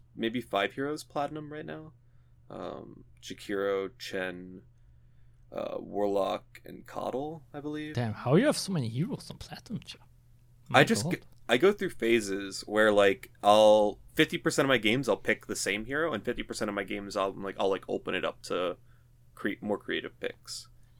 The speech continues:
Speaker 1: So,
Speaker 2: Mm-hmm.
Speaker 1: just to, like, practice and have, like, a hero per patch. I started doing this maybe, like, a year, year and a half ago. So, like, it started with Coddle. I just spammed a ton of Coddle. Then I spammed a bunch of Jakiro. Uh, Chen has been, like, my recent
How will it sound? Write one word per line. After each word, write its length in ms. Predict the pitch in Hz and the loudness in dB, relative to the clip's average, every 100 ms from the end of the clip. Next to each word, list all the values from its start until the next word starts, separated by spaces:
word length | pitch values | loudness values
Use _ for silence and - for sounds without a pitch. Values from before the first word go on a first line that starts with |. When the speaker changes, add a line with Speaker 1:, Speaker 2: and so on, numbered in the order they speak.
| - | -8
Speaker 1:
So, 280 | 113 98 92 | 0 2 2
Speaker 2:
Mm-hmm. 300 | 92 90 - - - - | -2 -6 -10 -20 -20 -4
Speaker 1:
just 220 | - 113 - | -2 -2 2
to, 80 | |
like, 220 | 113 98 - - - | 4 4 2 -16 -8
practice 480 | - 98 - 113 - | 0 2 2 -6 -8
and 120 | 92 | -8
have, 200 | 95 90 | -6 -6
like, 140 | 87 | -8
a 40 | - | -10
hero 300 | - 90 87 | -8 -6 -6
per 160 | - | -10
patch. 400 | - 101 101 - | -8 -2 -2 0
I 60 | 135 | 0
started 280 | 190 156 117 | 2 2 2
doing 220 | 107 101 | 0 0
this 180 | 95 - | -4 -6
maybe, 200 | 98 95 | -6 -4
like, 160 | 92 | -4
a 40 | 92 | -4
year, 300 | 80 90 92 | -6 -6 -6
year 160 | 92 | -6
and 80 | 92 | -8
a 60 | 90 | -8
half 260 | 95 101 | -8 -8
ago. 340 | 117 131 143 156 - - _ | -8 -6 -8 -10 -18 -20 _
So, 180 | - | 2
like, 160 | 104 190 | 4 4
it 120 | 101 | 0
started 360 | - 107 101 98 | 2 6 6 2
with 180 | 95 - | -4 -2
Coddle. 360 | - 90 - | -2 -2 -4
I 40 | 87 | -8
just 260 | 98 - | -10 -10
spammed 240 | - 92 90 | -6 -6 -8
a 40 | |
ton 200 | - 95 | -12 -12
of 100 | 90 | -12
Coddle. 400 | - 87 85 57 - | -8 -8 -8 -12 -8
Then 120 | 92 | -6
I 60 | |
spammed 300 | 95 - 95 | -6 -8 -10
a 40 | 92 | -10
bunch 260 | 92 95 | -10 -10
of 120 | 95 - | -10 -14
Jakiro. 640 | - - 87 57 73 - - - - - - - | -18 -14 -14 -12 -14 -16 -18 -20 -20 -20 -20 -14
Uh, 440 | - 85 78 - - - | -10 -8 -8 -12 -14 -16
Chen 260 | - 95 95 | -6 -4 -4
has 140 | 92 | -8
been, 180 | 107 92 | -10 -10
like, 220 | 87 - | -10 -10
my 80 | 87 | -10
recent 480 | 90 90 - 92 | -8 -8 -8 -10